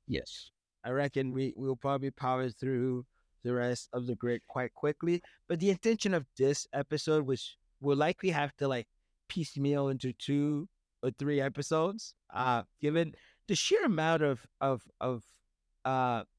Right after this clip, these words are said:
Speaker 2: things we could cover for each team. Uh, we wanna do justice to every single one of them with this, with this talk. Uh, uh, it is a proper recap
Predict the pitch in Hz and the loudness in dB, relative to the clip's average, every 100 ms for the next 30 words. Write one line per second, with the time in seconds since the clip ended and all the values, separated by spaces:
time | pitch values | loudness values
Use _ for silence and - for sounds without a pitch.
0 | - 170 131 135 - - 147 139 120 98 | -2 -2 0 -4 -6 -4 0 0 0 -2
1 | 82 - - 120 - 135 - - 123 120 | -4 -8 -8 -6 -6 -8 -8 -4 -2 0
2 | 113 104 - 113 113 127 139 160 180 135 | 0 -4 -6 -4 -2 -2 0 2 2 0
3 | 139 123 120 117 143 127 - - _ _ | -2 0 0 0 0 -2 -2 -16 _ _
4 | _ _ 131 127 131 - 127 113 117 127 | _ _ -2 0 -2 -2 0 0 0 -2
5 | 123 147 160 175 - 143 147 143 131 - | 0 0 0 -6 -8 -4 2 2 0 -10
6 | _ _ - 143 - 139 139 - - 151 | _ _ -4 -4 -2 0 0 0 -4 0
7 | 135 156 - - _ - 120 117 113 107 | 2 2 -2 -16 _ -2 2 2 2 -2
8 | _ _ _ _ _ _ - 123 - 156 | _ _ _ _ _ _ -2 -2 2 2
9 | 147 160 139 117 127 123 117 110 113 107 | 4 2 2 -2 0 0 0 0 -2 -2
10 | 82 78 | -6 -8